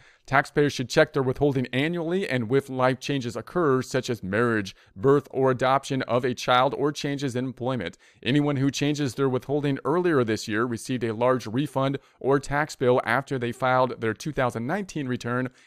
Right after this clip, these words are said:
should also check their withholdings. So notice many people probably just filed their two thousand nineteen return not too long ago because they were extending of the deadlines and whatnot.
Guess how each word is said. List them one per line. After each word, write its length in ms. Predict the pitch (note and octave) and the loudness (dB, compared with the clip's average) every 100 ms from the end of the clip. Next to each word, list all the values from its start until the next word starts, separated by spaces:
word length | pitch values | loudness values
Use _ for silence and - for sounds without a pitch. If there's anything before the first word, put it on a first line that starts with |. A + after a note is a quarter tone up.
| _ | _
should 200 | - D#3 | -4 -2
also 340 | - C3+ C#3 | 0 0 -2
check 300 | A#2+ C3 B2+ | -2 0 0
their 120 | B2 A2+ | 0 0
withholdings. 640 | A#2 A2 A#2 F2 - - _ _ _ _ _ _ | 0 0 -2 -4 -10 -18 _ _ _ _ _ _
So 140 | - A#2 | 0 2
notice 320 | C3+ C3 - | 4 2 2
many 200 | D3+ C#3 | 2 2
people 480 | D#3 C#3+ A#2+ A#2 - _ _ _ - | 0 0 0 0 -6 _ _ _ 2
probably 400 | D3 D3 B2 A#2+ | 6 6 2 -2
just 260 | A#2+ C3+ | 0 0
filed 340 | - C3+ B2+ G#2+ | 2 4 4 2
their 100 | F#2+ | -2
two 160 | C3+ | -2
thousand 320 | A2+ A2+ A2 | 0 0 0
nineteen 380 | A2 A#2 - A#2 | -2 -2 -4 -4
return 340 | G2 F#2 G2 G2 | -4 -4 -4 -4
not 180 | F#2+ | -4
too 140 | - G2 | -4 -4
long 220 | G#2+ A2+ | -2 -2
ago 220 | G#2+ A2 | -2 -2
because 300 | G2 F#2+ F#2+ | -4 -8 -8
they 120 | F#2+ | -6
were 160 | F2+ F2+ | -4 -6
extending 580 | - - - A2+ G#2 G2+ | -8 -10 -6 -4 -4 -6
of 100 | F#2 | -8
the 80 | F2 | -4
deadlines 560 | A#2 A#2+ A2+ A#2 A2+ | 0 0 0 -2 -4
and 120 | G2 | -6
whatnot. 440 | G#2 G#2+ A2 G#2+ | -4 -4 0 -2